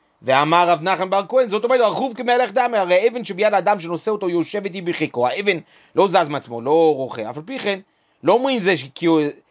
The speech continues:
שהרי, לא אומרים שהוא נחשב כטמא יושב. אדרבה, הוא נחשב כמהלך דמה. אם האדם הנושא עומד, הולכים אחריו, וחשוב כטמא, עומד, ולא מטמא את הטהור.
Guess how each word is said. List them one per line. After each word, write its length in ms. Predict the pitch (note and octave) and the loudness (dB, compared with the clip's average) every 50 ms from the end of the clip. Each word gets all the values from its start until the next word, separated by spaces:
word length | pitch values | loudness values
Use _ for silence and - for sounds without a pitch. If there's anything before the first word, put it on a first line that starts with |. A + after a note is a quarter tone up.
| _ _ _ _ | _ _ _ _
שהרי, 420 | - - - D3+ D3+ D3 D#3 D3+ D3 C3 C3 | -6 -2 0 0 2 2 0 0 -2 -4 -4
לא 120 | E3 F3 G3+ | 0 0 2
אומרים 180 | A#3+ C4 B3 | 2 0 -2
שהוא 140 | D#3+ F#3 F3+ E3+ | -6 -4 -4 -4
נחשב 240 | D#3 - - F3 D3+ - | -2 0 0 -2 -2 -2
כטמא 300 | - D3 - D3+ D3 D#3 | -6 -4 -2 0 2 2
יושב. 400 | D#3 C#3+ C3 - - C#3+ A#2+ F#2 - _ _ _ _ _ _ _ _ _ _ _ _ - | 2 0 0 -2 -2 -2 -2 -4 -8 _ _ _ _ _ _ _ _ _ _ _ _ 0
אדרבה, 340 | D3+ G#3 G#3+ A3 G3 D3+ | 0 2 2 0 0 0
הוא 120 | A2+ A2 B2 | -2 -4 -8
נחשב 200 | B2+ - - D#3 - | -10 -8 -8 -8 -6
כמהלך 400 | E3 D#3 E3 E3 F#3+ C4 C4 G#3 | -6 -4 -2 0 0 0 -2 -2
דמה. 240 | F3 D#3+ C3+ A#2 G#2+ - _ _ _ _ _ _ _ _ _ _ _ - | -2 -4 -4 -4 -8 -14 _ _ _ _ _ _ _ _ _ _ _ -8
אם 140 | F3+ G#3+ A3 | 0 2 2
האדם 260 | G3 F3 F#3+ F#3+ F#3 | 4 4 4 2 2
הנושא 300 | F3 E3 D3+ - - C#3 | 0 -2 0 0 0 0
עומד, 360 | D3+ D#3+ D3 C#3+ C#3 B2 B2 B2 | 0 0 -2 -2 -4 -4 -4 -6
הולכים 320 | - - A2+ A#2+ - E3+ F3+ | -8 -12 -12 -10 -6 -6 -6
אחריו, 300 | E3+ - F#3 G#3 A#3+ A3 F3+ | -4 -2 0 0 0 0 0
וחשוב 280 | - C#3+ C#3 E3+ G#3 D#3+ | -4 -4 -6 -8 -8 -8
כטמא, 300 | - - E3+ D3+ C#3+ C#3+ | -4 -2 -2 0 2 0
עומד, 340 | C#3 D#3 F#3+ G3+ B3+ C4 A3+ D3 | 2 0 2 4 4 4 4 2
ולא 140 | D3+ F#3+ | -2 -6
מטמא 200 | G#3+ F3+ A3+ A3 | -4 -4 -4 -4
את 100 | G#3+ - | -2 -4
הטהור. 380 | F#3 - - D3+ C#3 B2+ A2 | -2 -2 -2 -2 -2 -2 -4